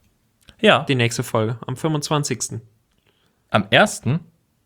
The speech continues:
Speaker 2: Ist doch der erste.
Speaker 1: Ah ja, der erste.
Speaker 2: Ne?
Speaker 1: Ja, ja, genau.
Speaker 2: Das ist der Freitag.
Speaker 1: Ja,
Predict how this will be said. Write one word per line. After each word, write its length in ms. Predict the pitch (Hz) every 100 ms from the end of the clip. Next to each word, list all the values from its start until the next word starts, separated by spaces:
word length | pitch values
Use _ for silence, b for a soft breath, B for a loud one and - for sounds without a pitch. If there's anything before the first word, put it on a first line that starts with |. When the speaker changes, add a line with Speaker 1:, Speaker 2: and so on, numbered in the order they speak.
| _ _ _ _ _ _ _ _ _ _
Speaker 2:
Ist 160 | - -
doch 120 | 151
der 160 | - 180
erste. 300 | 139 - -
Speaker 1:
Ah 60 | 147
ja, 120 | 107
der 140 | 117
erste. 280 | 104 104 -
Speaker 2:
Ne? 60 | 147
Speaker 1:
Ja, 60 |
ja, 160 | 139 131
genau. 220 | 135 104
Speaker 2:
Das 100 | 104
ist 100 | -
der 80 | 180
Freitag. 500 | - 113 - - -
Speaker 1:
Ja, 120 | 185